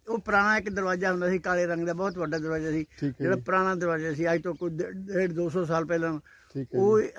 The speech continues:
Speaker 1: ਅਸੀਂ ਇਹਨਾਂ ਨੂੰ ਕਿਹਾ ਵੀ ਨਾ ਤਾਂ ਪੁਰਾਣੀ ਗਲੀ ਦਸ਼ਮੇਸ਼ ਗਲੀ ਹੈ,
Speaker 2: ਠੀਕ ਹੈ।
Speaker 1: ਉਹਨੂੰ ਬੰਦ ਕਰੋ,
Speaker 2: ਠੀਕ ਹੈ।
Speaker 1: ਨਾ ਉਹ ਦਰਵਾਜ਼ਾ ਪਟੋ।
Speaker 2: ਠੀਕ
Speaker 1: ਪਰ
Speaker 2: ਹੈ।
Speaker 1: ਇਹਨਾਂ ਕਾਰ ਸੇਵਾ ਵਾਲਿਆਂ ਨੇ ਸਾਰਾ ਕੁਝ ਹੀ ਪਟਤਾ।
Speaker 2: ਠੀਕ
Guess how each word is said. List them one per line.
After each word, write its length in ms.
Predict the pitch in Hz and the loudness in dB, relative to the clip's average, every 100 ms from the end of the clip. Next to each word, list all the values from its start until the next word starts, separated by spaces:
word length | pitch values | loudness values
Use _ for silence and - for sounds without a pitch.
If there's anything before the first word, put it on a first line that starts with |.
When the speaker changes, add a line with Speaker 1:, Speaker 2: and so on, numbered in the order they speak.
| 170 | -4
Speaker 1:
ਅਸੀਂ 180 | 196 | -2
ਇਹਨਾਂ 160 | 214 220 | 0 -2
ਨੂੰ 120 | 214 | -2
ਕਿਹਾ 160 | 185 208 | 0 0
ਵੀ 100 | 220 | 0
ਨਾ 200 | 196 165 | 0 0
ਤਾਂ 160 | 202 | 0
ਪੁਰਾਣੀ 340 | 190 196 190 202 | 0 0 0 0
ਗਲੀ 220 | 180 175 | 0 0
ਦਸ਼ਮੇਸ਼ 500 | 175 160 170 160 160 | -2 -2 0 0 0
ਗਲੀ 220 | 170 170 | 0 0
ਹੈ, 60 | 165 | -2
Speaker 2:
ਠੀਕ 360 | - _ _ | -6 _ _
ਹੈ। 60 | 143 | -2
Speaker 1:
ਉਹਨੂੰ 340 | 185 226 214 | 2 2 2
ਬੰਦ 180 | 180 180 | -2 0
ਕਰੋ, 240 | 175 175 175 - - - | 0 0 -2 -8 -20 -6
Speaker 2:
ਠੀਕ 100 | 147 | -2
ਹੈ। 80 | 135 | 2
Speaker 1:
ਨਾ 140 | 170 | 4
ਉਹ 80 | 214 | 4
ਦਰਵਾਜ਼ਾ 360 | 208 196 175 165 | 2 2 2 0
ਪਟੋ। 300 | 160 151 160 | -2 -6 -10
Speaker 2:
ਠੀਕ 400 | - - - 151 | -14 -20 -4 -2
Speaker 1:
ਪਰ 80 | |
Speaker 2:
ਹੈ। 60 | 190 | 0
Speaker 1:
ਇਹਨਾਂ 140 | 208 | 0
ਕਾਰ 220 | 180 185 170 | 2 0 2
ਸੇਵਾ 160 | 190 | 2
ਵਾਲਿਆਂ 180 | 190 190 | 4 2
ਨੇ 100 | 185 | 2
ਸਾਰਾ 240 | 160 165 | 2 0
ਕੁਝ 120 | 185 196 | 0 -2
ਹੀ 60 | |
ਪਟਤਾ। 300 | 185 175 180 | -2 -4 -6
Speaker 2:
ਠੀਕ 460 | 170 _ _ 147 | -12 _ _ -8